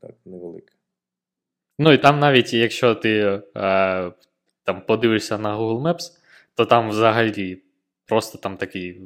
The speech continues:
Speaker 2: <laughs> шматочок невеличкий взагалі. І я ось ці вулиці, що тобі, е, перерахував, можливо, це і всі, що там є.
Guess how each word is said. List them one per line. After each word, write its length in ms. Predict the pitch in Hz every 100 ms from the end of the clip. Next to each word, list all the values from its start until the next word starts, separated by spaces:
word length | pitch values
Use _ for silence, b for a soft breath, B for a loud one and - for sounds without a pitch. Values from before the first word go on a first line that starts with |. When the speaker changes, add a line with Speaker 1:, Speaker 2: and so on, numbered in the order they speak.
| 92 - _ _ _ _ -
Speaker 2:
<laughs> 140 | -
шматочок 760 | - 131 - - 139 139 110
невеличкий 680 | 113 113 117 110 104 - 98
взагалі. 440 | 98 98 101 101 104 b b
І 80 | 127
я 140 | 135 143
ось 180 | 143
ці 100 | -
вулиці, 540 | 139 156 156 143 - 120
що 180 | - 123
тобі, 360 | 127 127 135 123
е, 200 | 120 120
перерахував, 720 | - 123 123 - 131 160 131
можливо, 440 | 127 127 131 127 127
це 180 | - 117
і 60 |
всі, 240 | 117 - 101
що 200 | - 101
там 200 | 101 98
є. 160 | 90